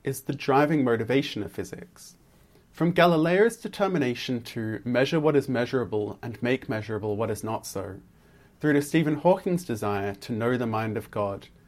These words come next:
physicists have always aimed to use mathematics and rigorous experiment to rise above subjectivity. By persistently seeking better data and better theories, they have striven to see beyond how things appear to find the hidden reality underneath.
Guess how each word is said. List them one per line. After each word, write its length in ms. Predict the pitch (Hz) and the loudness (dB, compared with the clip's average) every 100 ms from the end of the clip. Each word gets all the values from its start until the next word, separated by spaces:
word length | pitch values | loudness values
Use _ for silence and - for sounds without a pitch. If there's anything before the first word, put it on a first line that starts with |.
| - - _ | -20 -20 _
physicists 580 | - 208 233 240 - - | 2 2 2 -4 -4 -4
have 100 | 170 | -4
always 440 | - 160 196 226 - | 2 4 4 2 -2
aimed 240 | 117 113 110 | -4 -4 -4
to 120 | 117 | -4
use 240 | 117 117 | -4 -4
mathematics 640 | 120 - 131 143 180 180 | -4 -2 -2 0 0 -4
and 220 | - 127 123 | -8 -2 0
rigorous 380 | 156 196 208 | 2 2 2
experiment 640 | - - - 107 104 104 - | -4 -6 -2 0 0 -4 -6
to 80 | 113 | -4
rise 300 | 113 117 131 | -4 -2 -4
above 320 | 110 101 101 | -4 -4 -6
subjectivity. 800 | - 95 - - 156 120 110 - - _ _ _ _ _ _ _ _ _ | -10 -8 -10 -4 -4 -4 -10 -16 -20 _ _ _ _ _ _ _ _ _
By 120 | 156 170 | 2 2
persistently 720 | 185 180 233 - 285 233 190 | 0 -2 -2 -2 -2 -2 -2
seeking 460 | - 202 240 196 | 0 -2 -2 2
better 240 | - 170 208 | 4 6 4
data 420 | 120 113 110 - | 0 -2 -2 -4
and 120 | 117 | 0
better 200 | 113 151 | 2 2
theories, 480 | 180 101 98 - - | 2 -2 -4 -4 -4
they 80 | 127 | -2
have 120 | 120 | -2
striven 380 | - 208 214 202 | 2 4 4 2
to 120 | 151 | -4
see 200 | 143 127 | -2 -2
beyond 520 | 117 127 143 180 190 | 0 -4 -2 -4 -4
how 180 | 165 135 | 0 0
things 280 | 131 151 180 | 2 0 0
appear 380 | 180 - 104 110 | -4 -2 -4 -4
to 120 | 127 | -8
find 280 | - 131 117 | -4 -2 -4
the 40 | |
hidden 360 | 113 143 160 131 | 0 0 2 0
reality 440 | 110 98 101 104 | -2 -2 -2 -4
underneath. 640 | 101 98 123 143 - _ | -4 -4 -2 -2 -4 _